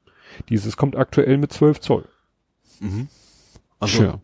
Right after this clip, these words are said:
Speaker 2: also sechs Zoll Tablet, was sich verdoppelt.
Speaker 1: Ja, so, so,
Speaker 2: Quasi.
Speaker 1: so deute ich das mal. Naja, bin ich gespannt,
Speaker 2: Ja.
Speaker 1: wie das sich weiterentwickelt, wenn jetzt immer mehr kommen, aber naja, noch haben wir kein, kein praktikables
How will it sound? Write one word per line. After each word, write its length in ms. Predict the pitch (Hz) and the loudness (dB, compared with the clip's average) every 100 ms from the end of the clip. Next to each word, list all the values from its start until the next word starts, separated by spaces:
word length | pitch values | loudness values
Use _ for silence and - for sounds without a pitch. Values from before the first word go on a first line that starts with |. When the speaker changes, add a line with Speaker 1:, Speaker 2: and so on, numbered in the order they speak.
| _ _ _ - | _ _ _ -4
Speaker 2:
also 180 | 107 101 | 0 2
sechs 260 | 123 - | 0 -2
Zoll 160 | - 113 | 0 0
Tablet, 380 | - 131 117 107 | 0 -4 -4 -8
was 120 | - | -8
sich 80 | 110 | -6
verdoppelt. 480 | 107 104 101 - _ _ _ _ _ _ _ _ _ _ - | -4 -4 -6 -10 _ _ _ _ _ _ _ _ _ _ -4
Speaker 1:
Ja, 360 | 127 139 120 92 _ _ | 6 8 8 4 _ _
so, 220 | - 113 | -6 -4
so, 60 | 104 | -2
Speaker 2:
Quasi. 360 | 113 117 101 | 0 0 0
Speaker 1:
so 80 | 113 | -4
deute 320 | 113 117 127 | 0 0 0
ich 80 | 110 | -4
das 200 | 120 - | -6 -10
mal. 200 | 104 101 - _ _ _ _ _ _ _ _ _ _ - | -12 -14 -18 _ _ _ _ _ _ _ _ _ _ -2
Naja, 280 | 135 190 113 - _ - - - | 4 4 4 -4 _ -20 -20 -4
bin 140 | 139 160 | 2 2
ich 120 | - | 2
gespannt, 600 | 175 - 156 113 - - | -2 2 2 2 -4 -10
Speaker 2:
Ja. 260 | 123 104 107 | -4 -4 -2
Speaker 1:
wie 120 | 127 | 2
das 220 | 131 - | 2 2
sich 180 | 143 - | 0 4
weiterentwickelt, 920 | 135 131 110 107 101 101 104 104 - - | 4 4 0 -2 -8 -8 -8 -8 -12 -14
wenn 180 | - 110 | -8 -4
jetzt 160 | 110 - | -2 -2
immer 160 | 123 | -2
mehr 280 | 113 117 123 | 2 4 4
kommen, 480 | - 147 143 151 139 | 4 0 0 0 -2
aber 300 | 120 120 117 117 | 0 0 0 -6
naja, 480 | - - 139 117 | -12 -2 2 2
noch 220 | 98 - - | 2 -2 0
haben 160 | 156 | 4
wir 140 | 131 120 | 4 2
kein, 400 | - 117 107 - - - | 0 -2 -4 -8 -14 -2
kein 180 | 131 110 | 0 2
praktikables 1120 | - 117 - - 120 110 113 113 - - - | 2 0 0 2 4 4 2 -4 -4 -16 -20